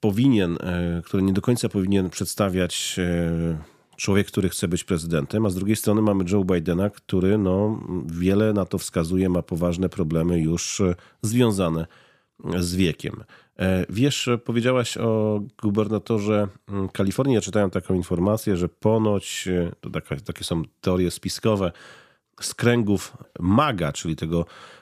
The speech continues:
mm, ruchu Make America Great Again, to jest od hasła Donalda Trumpa. Ruch maga też, em,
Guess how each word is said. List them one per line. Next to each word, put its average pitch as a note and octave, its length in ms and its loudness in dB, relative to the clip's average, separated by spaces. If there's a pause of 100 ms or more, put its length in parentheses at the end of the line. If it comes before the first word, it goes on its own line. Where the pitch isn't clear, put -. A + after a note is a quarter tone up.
(120)
mm, F2 260 2
ruchu F#2+ 520 2
Make F#2 300 0
America F#2 400 0
Great F#2 400 0
Again, F2+ 340 0
to - 80 -2
jest - 120 0
od - 100 -8
hasła E2+ 500 -2 (160)
Donalda E2+ 640 0 (220)
Trumpa. F#2 720 0 (280)
Ruch F#2+ 260 0
maga G2+ 280 2
też, - 340 -8
em, F2 360 0